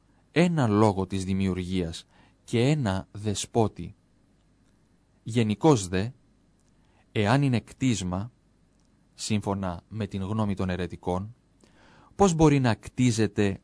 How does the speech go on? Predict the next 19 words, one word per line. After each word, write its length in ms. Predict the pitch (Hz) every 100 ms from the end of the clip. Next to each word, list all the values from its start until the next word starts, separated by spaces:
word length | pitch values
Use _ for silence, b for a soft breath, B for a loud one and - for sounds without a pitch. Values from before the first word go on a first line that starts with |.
| -
αυτός 540 | 104 98 - 135 120
μόνος 640 | 110 107 139 120 92 92 -
και 160 | - 110
πρώτος 680 | - 131 123 98 92 - _ _ _ b b b
για 280 | 107 117 107
να 120 | 107
είναι 200 | 117 110
και 400 | - 120 107 95 _
αρχή 580 | - 104 101 - - 165
των 260 | - 95 104
όλων, 500 | 110 98 90 85 - b b b b b
αφού 480 | - 95 - 113 156 - _ _ _ -
από 220 | 104 101
αυτά 400 | 92 - - 113
που 440 | - - 107 95 - -
αναφέραμε 600 | 107 98 98 113 101 95
προηγουμένως 840 | 98 95 90 95 120 101 110 - - b
είναι 200 | - 113
φανερό 580 | 101 101 92 87 95 135